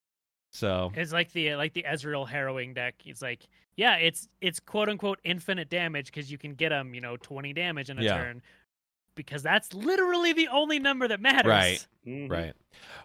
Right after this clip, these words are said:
Speaker 1: Well, and, and that also actually kind of relates to a-, another topic, um, that I had written down here, um, from the,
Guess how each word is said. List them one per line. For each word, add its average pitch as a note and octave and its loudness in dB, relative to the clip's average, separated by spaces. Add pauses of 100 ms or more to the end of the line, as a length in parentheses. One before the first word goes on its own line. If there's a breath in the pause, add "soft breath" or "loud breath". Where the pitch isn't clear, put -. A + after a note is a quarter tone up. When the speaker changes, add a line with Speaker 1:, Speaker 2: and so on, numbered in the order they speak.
(120)
Speaker 1:
Well, D#3+ 4 (220)
and, C#3 0
and D3+ 4
that F3 6
also A#3 8
actually D#3 8
kind C3+ 6
of G#2+ 4
relates A#2 4
to A#2+ 6
a-, G#2 2
another A2 4
topic, A2 2
um, G2 2 (600)
that G2+ 2 (420)
I G2+ -2
had A2+ 0
written G#2 -2
down G2 0
here, F2+ -2
um, F#2 0
from - -2
the, G#2+ 4